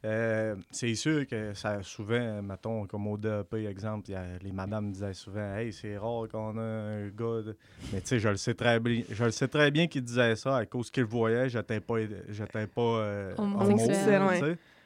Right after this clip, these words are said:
Speaker 3: Ouais.
Speaker 1: Mais ça, moi, ça m-, m'atteint pas vraiment, là.
Speaker 3: Ok.
Speaker 1: Ça me dérange pas, là, puis même si elle l'aurait pensé, là.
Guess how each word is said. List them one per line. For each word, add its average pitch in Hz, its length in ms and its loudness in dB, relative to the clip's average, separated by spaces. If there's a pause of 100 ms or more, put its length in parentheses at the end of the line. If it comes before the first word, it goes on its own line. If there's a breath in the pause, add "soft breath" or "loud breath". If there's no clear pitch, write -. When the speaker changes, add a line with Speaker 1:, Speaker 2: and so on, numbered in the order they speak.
(120 soft breath)
Speaker 3:
Ouais. 185 240 0 (240)
Speaker 1:
Mais 110 260 -2 (400 soft breath)
ça, - 280 2
moi, 135 240 4
ça 98 140 -4
m-, 101 200 -4 (380)
m'atteint 101 520 -8
pas 110 120 -6
vraiment, 95 340 -10
là. 90 260 -10
Speaker 3:
Ok. 113 120 -6
Speaker 1:
Ça 110 60 -8
me 104 100 -6
dérange 107 400 -2
pas, 120 280 -2
là, 120 120 -2
puis 98 400 -8
même 110 240 0
si - 120 -6
elle 110 340 0
l'aurait 107 260 0
pensé, 104 440 -6 (120)
là. 110 180 -8